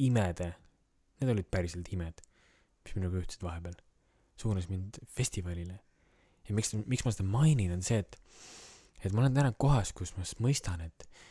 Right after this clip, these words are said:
et, et ma vahepeal kipun rääkima selleks, et mitte tunda.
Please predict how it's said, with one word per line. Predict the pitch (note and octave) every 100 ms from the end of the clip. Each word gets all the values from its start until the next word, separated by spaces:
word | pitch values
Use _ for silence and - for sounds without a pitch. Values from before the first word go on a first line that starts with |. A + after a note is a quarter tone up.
| - _ _ -
et, | F#2 - - _ _ -
et | G2
ma | F#2+ F#2 F#2 F2+ - _ _ _ _ _ _ _ _ _ _ _ _ _ _ _ -
vahepeal | C3+ C3+ F#2+ F2+
kipun | - - G#2+ F#2
rääkima | B2+ B2 F#2+ - F2+ E2+ E2+ E2 - _
selleks, | - A#2+ G#2 - - - _ - - - _ _ _ _ _ _ _ _ _ _ _ _ _ _ _ _ _
et | F#2+
mitte | G#2+ - -
tunda. | A#2+ A2 E2 E2